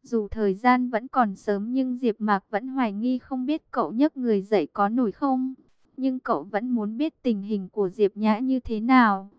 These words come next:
Diệp Mạc hối thúc Tiếu Tấn Nghiêm gọi điện thoại cho người trong bệnh viện. Tiếu Tấn Nghiêm dĩ nhiên ngoan ngoãn nghe lệnh,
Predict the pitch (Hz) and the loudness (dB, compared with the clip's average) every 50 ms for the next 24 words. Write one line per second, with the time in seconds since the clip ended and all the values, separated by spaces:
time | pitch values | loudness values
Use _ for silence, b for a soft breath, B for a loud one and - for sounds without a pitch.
0 | _ _ _ _ - 220 208 208 - 214 214 196 190 - - 226 202 202 208 - | _ _ _ _ 0 0 0 0 0 0 0 0 -2 -4 -4 -2 -2 -2 -2 -4
1 | - 311 - _ _ 233 208 202 208 - - 233 226 247 254 262 269 269 254 247 | -6 -8 -8 _ _ -2 -2 -2 -2 0 -2 -2 -2 0 -2 0 0 0 0 0
2 | 254 254 220 190 175 202 220 196 156 190 - 240 214 165 147 - - 269 254 247 | 0 0 0 0 0 0 0 0 0 -2 -2 -2 0 0 -2 -4 -4 -2 -2 0
3 | 240 240 226 202 185 - - 262 254 254 254 247 214 175 156 202 214 214 202 190 | 0 2 0 0 0 -2 -4 -4 -2 0 0 -2 -2 -2 -2 -2 0 0 0 -2
4 | _ _ _ _ _ _ _ - 208 202 208 - - 233 226 247 254 262 269 269 | _ _ _ _ _ _ _ -2 0 0 0 0 0 0 0 0 -2 0 0 2
5 | 254 247 240 208 190 160 190 247 262 269 269 262 254 254 254 262 262 254 254 254 | 0 0 0 0 0 0 0 2 2 4 4 4 2 2 2 2 2 2 2 0
6 | 247 196 214 247 262 262 269 269 262 254 254 247 220 202 | 0 0 -2 -2 -2 0 2 2 2 2 2 2 0 0